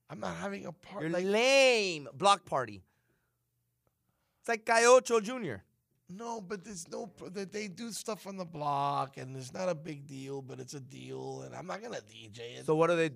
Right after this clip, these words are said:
Speaker 2: what do they do on the block?
Speaker 1: If I D J, then I attract people, and I don't wanna attract people.
Speaker 2: But you have, what, how many houses are in your block? Twelve?
Speaker 1: Fourteen.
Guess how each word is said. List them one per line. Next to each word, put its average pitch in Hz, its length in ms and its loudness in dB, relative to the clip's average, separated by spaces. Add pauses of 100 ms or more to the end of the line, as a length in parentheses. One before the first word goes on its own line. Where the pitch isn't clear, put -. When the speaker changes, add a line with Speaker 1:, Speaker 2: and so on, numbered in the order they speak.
Speaker 2:
what 131 180 -2
do 131 60 0
they 123 100 0
do 117 380 -4
on 104 80 -4
the 98 80 -6
block? - 180 -18
Speaker 1:
If 156 100 -6
I 170 100 0
D 214 260 -10
J, 214 240 -4
then 180 160 -8
I 156 160 -8
attract 180 420 -4
people, 156 400 -4
and 156 100 -2
I 170 60 -6
don't 175 80 -4
wanna 185 220 -4
attract 180 360 -6
people. 113 460 -14 (160)
Speaker 2:
But 117 80 -6
you 127 140 -4
have, 143 420 0
what, 135 180 0
how 139 140 -4
many 139 120 -4
houses 120 340 -4
are 113 60 -2
in 113 80 -4
your 110 80 -4
block? 98 260 -2
Twelve? 131 440 -2 (220)
Speaker 1:
Fourteen. 110 540 -12